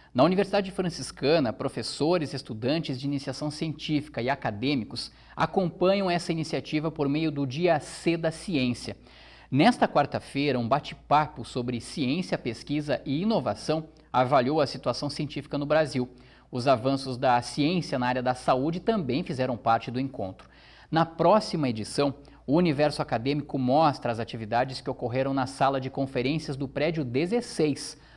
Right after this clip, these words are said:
no conjunto três da Universidade Franciscana.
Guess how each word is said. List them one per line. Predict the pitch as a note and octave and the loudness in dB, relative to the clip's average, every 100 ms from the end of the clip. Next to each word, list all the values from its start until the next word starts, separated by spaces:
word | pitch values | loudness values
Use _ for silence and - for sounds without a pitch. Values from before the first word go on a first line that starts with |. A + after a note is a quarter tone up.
| - | -4
no | B2 | -2
conjunto | A#2 B2 A#2+ D3 C3 | 2 0 2 -2 -4
três | - C#3+ E3 F3+ - - - _ | -2 0 0 -2 -10 -18 -20 _
da | B2 B2+ | 4 6
Universidade | F#3+ F3+ E3+ - A#2 A2 A2 G#2+ | 4 0 -2 -4 0 2 2 -2
Franciscana. | - A#2+ - A2+ - E2 | -4 -4 -6 -12 -12 -12